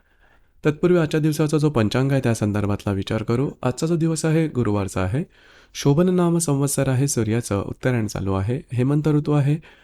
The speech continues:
पौष महिन्याच्या शुक्ल पक्षाची अष्टमी आहे, नक्षत्र अश्विनी आहे, योग सिद्ध आहे. दिवसाचा जो कर्ण आहे तो विष्टी आहे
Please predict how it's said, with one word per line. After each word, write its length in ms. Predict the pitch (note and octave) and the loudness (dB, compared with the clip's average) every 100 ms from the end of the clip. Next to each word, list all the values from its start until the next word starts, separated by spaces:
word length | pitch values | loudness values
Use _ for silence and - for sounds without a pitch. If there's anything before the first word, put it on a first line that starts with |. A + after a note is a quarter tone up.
| - _ | -20 _
पौष 240 | C#3+ E3+ F3+ | 0 2 2
महिन्याच्या 380 | F#3+ F#3 F3+ F#3 | 0 0 0 -2
शुक्ल 260 | E3+ B2+ A#2+ | -2 -2 -2
पक्षाची 640 | A#2 - G#2+ - C3 G2 - _ _ - | -2 -2 -4 -2 -2 -2 -6 _ _ -8
अष्टमी 380 | G#2 - A#2 A#2+ | -6 -2 0 0
आहे, 180 | A#2 B2+ | 0 -2
नक्षत्र 480 | A2 - B2 B2+ B2 - | -2 -2 -2 -2 -4 -6
अश्विनी 340 | A#2 B2 G#2 | -4 -2 0
आहे, 260 | G2+ G2+ C#3 C3 | -2 -2 -4 0
योग 300 | A2+ D#3 - - | 0 0 -4 -12
सिद्ध 280 | - G#2 G2 | -4 -4 -2
आहे. 360 | F#2 F2+ A#2 F#3+ _ _ _ - _ _ B2+ | -2 -2 -4 -6 _ _ _ -20 _ _ -2
दिवसाचा 320 | C3+ F#3 F#3 | 0 2 0
जो 120 | F3+ | 0
कर्ण 220 | F3 F3 | 2 2
आहे 140 | E3+ E3 | 2 0
तो 100 | E3 | 0
विष्टी 300 | C#3 - D3 | -2 -2 -2
आहे 260 | C3+ D3 | 0 0